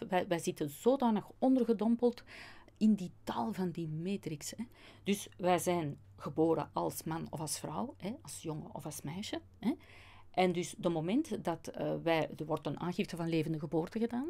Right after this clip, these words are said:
hè, en dan gaat de vader, meestal de vader, naar het gemeentehuis en dan wordt er een akte van geboorte opgemaakt.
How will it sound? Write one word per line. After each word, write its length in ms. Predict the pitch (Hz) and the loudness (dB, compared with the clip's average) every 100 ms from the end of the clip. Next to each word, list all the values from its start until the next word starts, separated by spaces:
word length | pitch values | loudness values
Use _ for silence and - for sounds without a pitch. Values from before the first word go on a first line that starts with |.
| 381 | -6
hè, 120 | 214 302 - - - - - | -8 -8 -12 -20 -20 -20 -8
en 140 | 156 | -4
dan 300 | 156 190 247 - | -2 0 -2 -2
gaat 400 | 180 202 - - | -4 -4 -6 -10
de 80 | |
vader, 420 | 156 151 170 240 214 | -6 -4 -4 -4 -6
meestal 300 | 165 151 143 | -6 -6 -6
de 100 | 151 | -6
vader, 300 | 151 175 202 | -6 -4 -2
naar 120 | 170 | -4
het 120 | - | -6
gemeentehuis 560 | - 160 190 220 226 240 | -8 -8 -6 -4 -4 -4
en 120 | 165 | -6
dan 80 | 160 | -6
wordt 180 | 156 - | -8 -10
er 60 | |
een 120 | 156 - | -12 -10
akte 300 | 180 - 180 | -10 -6 -4
van 160 | 196 | -2
geboorte 420 | 190 196 208 - | -2 -2 -2 -2
opgemaakt. 640 | - - 233 220 294 - | -6 -4 -2 0 -2 -8